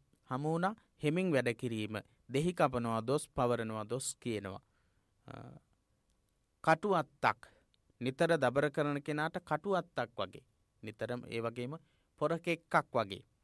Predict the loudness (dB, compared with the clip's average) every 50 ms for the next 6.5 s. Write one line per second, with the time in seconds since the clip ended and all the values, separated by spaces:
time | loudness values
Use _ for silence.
0 | _ _ _ _ _ _ _ _ 0 0 0 0 0 -2 -4 -4 -4 _ -6 -6
1 | -6 _ _ _ _ _ _ _ _ _ 0 0 2 2 4 4 4 4 2 0
2 | -2 -2 -2 -2 _ -12 -10 -6 -6 -6 -6 -6 -6 -6 -6 -6 -8 -8 -10 -10
3 | -2 2 4 4 4 2 0 -8 -12 -14 -12 -12 -12 -12 -12 -16 -18 _ _ _
4 | _ _ _ _ _ _ _ _ _ _ _ _ _ _ _ _ 6 8 8 8
5 | 8 8 8 6 4 4 4 4 4 4 4 2 4 4 4 4 4 4 0 0
6 | 2 2 2 2 0 0 0 -4 -4 -4